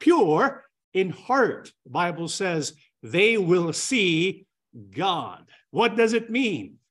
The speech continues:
that they will see God? Well, it doesn't mean that God is gonna appear right in front of you and talk to you,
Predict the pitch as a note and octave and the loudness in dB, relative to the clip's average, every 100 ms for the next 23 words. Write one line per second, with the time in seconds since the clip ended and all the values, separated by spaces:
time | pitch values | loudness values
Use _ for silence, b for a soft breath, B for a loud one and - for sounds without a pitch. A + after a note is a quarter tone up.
0 | _ E3+ G3 B2 F#3 C4 B3+ F#3 G#3+ G#3 | _ -4 -4 0 0 2 0 2 2 0
1 | - A#3 D3 D3+ E3 - C3+ A2+ F3+ A3+ | -4 -4 -4 -4 -6 -12 -18 -2 2 2
2 | - - _ _ _ F3+ F#3+ D#3+ A3 F#3 | -2 -12 _ _ _ -6 -2 2 2 0
3 | F3 F#3+ G3+ D3 D3+ C#3+ C3+ E3+ F3 D#3 | -4 -6 -2 -2 -2 -4 -6 -4 -4 -4
4 | C3 D3 C#3+ C#3 - G#3+ C#3+ B2 F3 - | -6 -6 -6 -8 -8 -2 -2 -2 -8 -12
5 | _ _ C#3+ E3 F#3 F#3+ - D3+ C#3+ - | _ _ 0 4 4 0 -4 -4 -4 -8
6 | F#3 G#3 G3+ D3 B2 A2+ D3 G3+ - _ | -2 -2 -2 -6 -8 -6 -6 -8 -16 _
7 | _ _ - E3 D#3+ - E3 E3 - - | _ _ -4 -2 -2 0 0 0 -10 -10
8 | E3 A#2 C#3 F#2+ | -6 -2 -2 -4